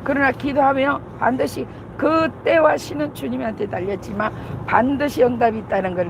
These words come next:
믿으시고, 장로님, 어, 우리 같이 기도하도록 할까요? 우리 장로님, 우리 그,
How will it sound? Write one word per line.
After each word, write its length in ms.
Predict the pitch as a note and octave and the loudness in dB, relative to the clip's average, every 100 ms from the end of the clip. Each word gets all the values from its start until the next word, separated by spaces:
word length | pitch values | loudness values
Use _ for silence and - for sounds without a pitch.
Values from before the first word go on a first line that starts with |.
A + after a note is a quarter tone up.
| E3+ | -4
믿으시고, 560 | F3 F3 - D3 D#3+ - - - | -6 -6 -6 -4 -4 -4 -10 -10
장로님, 600 | - F#3 F3 F3 E3 E3+ F3 - - | -2 0 0 -2 0 -2 -4 -8 0
어, 500 | D#3+ D#3 D3+ D3+ D3+ | 2 4 4 2 -2
우리 300 | D3+ D#3 E3 | -6 -6 -6
같이 400 | - - - F3+ - | -8 -12 -10 -12 -8
기도하도록 420 | G3+ E3 G3 F3+ | -6 -4 -4 -4
할까요? 180 | F#3 - - | -6 -6 -4
우리 140 | B3 C#4+ | 0 4
장로님, 560 | - D4+ F4 E4 C#4+ | 4 4 2 2 2
우리 240 | B3+ A#3+ | 0 0
그, 120 | G#3+ | -2